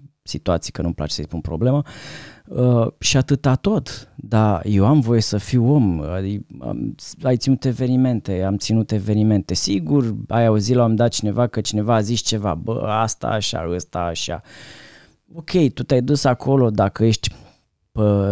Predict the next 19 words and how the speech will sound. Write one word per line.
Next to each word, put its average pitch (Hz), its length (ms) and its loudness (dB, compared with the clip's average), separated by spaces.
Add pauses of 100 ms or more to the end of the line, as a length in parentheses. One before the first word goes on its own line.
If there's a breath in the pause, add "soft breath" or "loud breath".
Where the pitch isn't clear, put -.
(120)
pe 101 100 0
creștere, 110 520 0
tu - 120 -12
te-ai 117 120 0
dus 120 100 -4
acolo 135 260 0
să-ți 120 260 -4
iei 127 100 0
ce - 140 -2
este 123 220 0
din 104 200 2
cursul 120 480 -2
ăla, 107 220 0
din 98 220 -4
terapia 98 560 0
aia, 113 160 2
din 95 180 2
practica 104 760 -2
aia. 92 380 -2